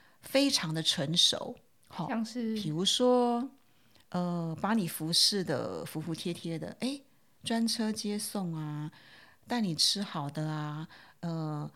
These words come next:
Speaker 1: 送你礼物啊，你就会发现，哇塞，这个人怎么好像很周到？这时候你还是要小心一点，提高警觉一下，小心你遇到的是情场老手，这种人不见得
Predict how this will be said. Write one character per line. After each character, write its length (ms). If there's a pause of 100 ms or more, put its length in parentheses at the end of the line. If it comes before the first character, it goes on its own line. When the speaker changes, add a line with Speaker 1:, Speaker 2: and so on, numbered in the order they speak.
Speaker 1:
送 320
你 380
礼 200
物 300
啊， 300
你 60
就 100
会 60
发 160
现， 160
哇 180
塞， 300
这 100
个 160
人 280
怎 140
么 200
好 200
像 340
很 160
周 260
到？ 380 (960)
这 100
时 120
候 240
你 240
还 200
是 160
要 420
小 220
心 220
一 40
点， 200 (120)
提 140
高 160
警 200
觉 120
一 100
下， 180 (680)
小 200
心 240
你 340
遇 140
到 180
的 80
是 140
情 340
场 320
老 220
手， 400 (480)
这 160
种 260
人 220
不 160
见 580
得 580